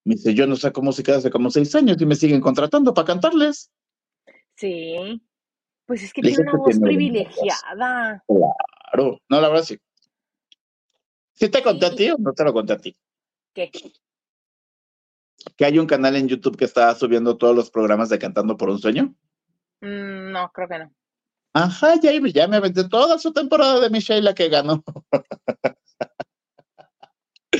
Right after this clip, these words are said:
Speaker 1: Sí, soy el niño que no tiene nada pinches que hacer un sábado en la tarde y se pone a ver eso. Claro que sí.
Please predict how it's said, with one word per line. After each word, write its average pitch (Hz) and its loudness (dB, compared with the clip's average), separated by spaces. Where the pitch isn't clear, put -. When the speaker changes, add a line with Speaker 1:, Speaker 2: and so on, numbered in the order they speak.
Speaker 1:
Sí, 110 0
soy 123 4
el 120 2
niño 123 2
que 113 0
no 104 0
tiene 104 2
nada 110 2
pinches 98 -6
que - -2
hacer 104 0
un 104 0
sábado 104 2
en 98 -2
la 92 -4
tarde 170 2
y - -8
se - -6
pone 104 0
a - 2
ver 95 0
eso. 92 -8
Claro 185 2
que 147 0
sí. 113 -4